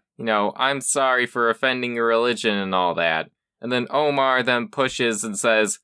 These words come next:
"Make this a public apology. You really gotta apologize in public," 'cause, I mean, I guess that would be fair, 'cause, you know,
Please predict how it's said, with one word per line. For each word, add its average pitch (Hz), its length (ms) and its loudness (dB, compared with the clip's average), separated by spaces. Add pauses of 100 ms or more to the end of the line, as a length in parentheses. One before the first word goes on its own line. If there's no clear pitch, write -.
(140)
"Make 139 260 -2
this 147 180 0
a 120 120 2
public 143 500 0
apology. 135 680 2
You 113 420 0
really 135 280 0
gotta 123 500 0
apologize 127 580 0
in 98 100 -6
public," 95 600 0
'cause, 107 240 0
I 113 60 0
mean, 101 320 -2 (760)
I 143 120 0
guess 147 280 -2
that 120 140 0
would 117 140 -4
be 101 140 -4
fair, 104 580 2
'cause, 90 400 -4
you 90 80 -6
know, 78 320 -2